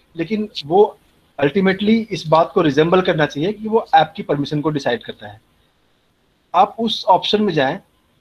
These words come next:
जाके वहाँ देखें कि उस ऐप ने आपके मोबाइल की कौन सी, कौन सी permissions ले रखी हैं। तब आपको realize होगा कि ये जो mobile applications होती हैं,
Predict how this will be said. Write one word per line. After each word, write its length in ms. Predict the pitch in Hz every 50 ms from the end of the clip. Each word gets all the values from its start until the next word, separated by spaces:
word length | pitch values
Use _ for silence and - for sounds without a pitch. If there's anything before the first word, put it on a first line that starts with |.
| _ _ _ _ _ 127
जाके 420 | 117 151 160 185 202 202 240 240
वहाँ 340 | 226 196 170 170 - 180 151
देखें 360 | 147 147 143 - 151 175 220 214 _ _ _ _ _ _ _ _ _ _ _ _ _ _ _ _ _ _ _ _ _ _ _ _ _ _ _ _ _ _ 196
कि 300 | 202 233 247 254 233 _ _ _ _ _ _ _ _ _ _ _ _ _ _ _ _ _ _ -
उस 280 | 214 233 233 - - - - -
ऐप 240 | 170 175 185 185 - 175
ने 280 | 160 151 156 202 226 - _ _ _ _ _ _ _ -
आपके 400 | 156 151 165 165 - _ - 233
मोबाइल 380 | 226 208 185 160 160 147 147 151
की 200 | 143 - 208 233
कौन 400 | 220 _ - 185 170 170 185 190
सी, 180 | 190 - 240 233
कौन 300 | 233 - 185 175 180 175
सी 140 | - 220
permissions 640 | 220 - - 170 156 156 160 160 156 185 190 180 185 -
ले 160 | 139 135 135
रखी 320 | 127 120 - - - 120 107
हैं। 180 | 101 101 _ _ _ _ _ _ _ _ _ _ _ _ -
तब 180 | 220 233 226
आपको 460 | 214 180 170 - - - - 196 202 185
realize 560 | 139 131 139 156 175 185 180 196 196 185 165
होगा 300 | 160 139 117 120 117 135 156 - _ _ _ _ _ _ _ _ _ _ _ _ -
कि 300 | 175 202 208 196 - _ _ 160
ये 240 | 147 151 185 208
जो 400 | 202 185 185 196 208 220 208 - _ _ _ _ _ -
mobile 480 | 143 139 143 147 143 160 180 208 208 202
applications 640 | 185 175 170 175 165 160 160 151 143 - 151 147 -
होती 240 | 139 120 - 131 120
हैं, 320 | 117 117 120 143 156 151